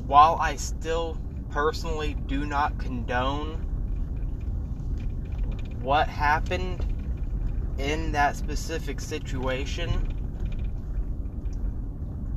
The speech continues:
one, mistakes happen. Law enforcement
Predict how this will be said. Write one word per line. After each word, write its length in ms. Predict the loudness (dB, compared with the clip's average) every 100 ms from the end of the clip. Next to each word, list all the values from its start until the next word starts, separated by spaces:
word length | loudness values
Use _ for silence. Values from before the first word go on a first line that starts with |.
| -4 -4
one, 540 | 0 2 2 2 -2 -2 -2 -2 -4 -4 -2
mistakes 560 | -2 0 2 2 0
happen. 600 | 0 2 2 0 -2 -2 0 -2 -2 -2 -2 -2 -2 0 0 0 -2 -2 -2 2
Law 240 | 4 4
enforcement 880 | 2 0 -2 0 0 0 0 -2